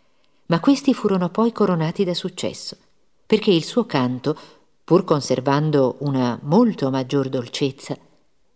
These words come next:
fu assolutamente uguale a quello del canarino.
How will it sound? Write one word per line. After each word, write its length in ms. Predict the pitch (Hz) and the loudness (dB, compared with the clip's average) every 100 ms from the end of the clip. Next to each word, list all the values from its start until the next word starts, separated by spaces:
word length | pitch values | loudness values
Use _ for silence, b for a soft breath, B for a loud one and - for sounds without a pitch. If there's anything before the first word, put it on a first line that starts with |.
| _ | _
fu 120 | 185 | 2
assolutamente 760 | 175 185 185 185 180 220 220 165 | 2 2 -2 0 0 0 0 -2
uguale 480 | 151 202 233 226 208 | 0 0 0 0 -2
a 80 | |
quello 360 | 180 - 196 196 | -2 -2 0 0
del 180 | 170 - | -4 -8
canarino. 560 | 170 165 151 156 - | -6 -6 -6 -10 -18